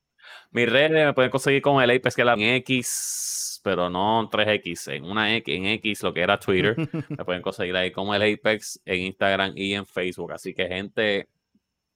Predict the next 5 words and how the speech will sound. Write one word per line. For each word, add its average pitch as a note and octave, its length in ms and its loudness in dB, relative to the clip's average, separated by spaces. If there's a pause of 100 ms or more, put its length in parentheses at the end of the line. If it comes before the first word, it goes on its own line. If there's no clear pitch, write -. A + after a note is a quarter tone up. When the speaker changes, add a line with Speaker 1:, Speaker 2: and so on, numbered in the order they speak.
(760)
Speaker 1:
estamos A2 360 -4
ready, G2+ 340 2
estamos G#2 300 -6
ready. G2 360 -2 (840)
Speaker 2:
Al, G3+ 320 2